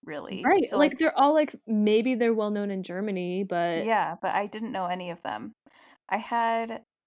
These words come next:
Speaker 1: a friend watch it before me, and she was like, "Okay, when you watch it, you need to tell me who the mom looks like because she looks so familiar to me, but I can't figure out who she is, and I've looked at her I M D B and I don't recognize her from anything."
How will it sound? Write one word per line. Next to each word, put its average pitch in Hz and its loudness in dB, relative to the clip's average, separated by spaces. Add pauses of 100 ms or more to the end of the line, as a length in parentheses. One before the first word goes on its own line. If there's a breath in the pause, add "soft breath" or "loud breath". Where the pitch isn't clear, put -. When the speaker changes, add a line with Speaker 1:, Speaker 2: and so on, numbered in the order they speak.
(120)
Speaker 1:
a 240 -6
friend 226 0
watch 196 -2
it 202 -8
before 202 -6
me, 180 -10
and 185 -8
she 190 -10
was 165 -12
like, - -10
"Okay, 190 -6
when 175 -6
you 180 -10
watch 190 -8
it, - -12
you 190 -10
need 190 -12
to - -16
tell 208 -8
me 185 -12 (540)
who 220 -4
the 202 -6
mom 190 0
looks 170 -12
like 170 -10
because 185 -14
she 190 -10
looks 175 -8
so 175 -4
familiar 202 -6
to - -12
me, 180 -10
but 175 -10
I 175 -8
can't 170 -12
figure 190 -10
out 180 -10
who 185 -12
she 185 -10
is, 175 -6
and 156 -10
I've 151 -14
looked 156 -12
at 190 -10
her 190 -8
I 185 -6
M 185 -10
D 185 -14
B 180 -12
and 165 -10
I 170 -14
don't 175 -12
recognize 175 -12
her 170 -20
from - -14
anything." - -12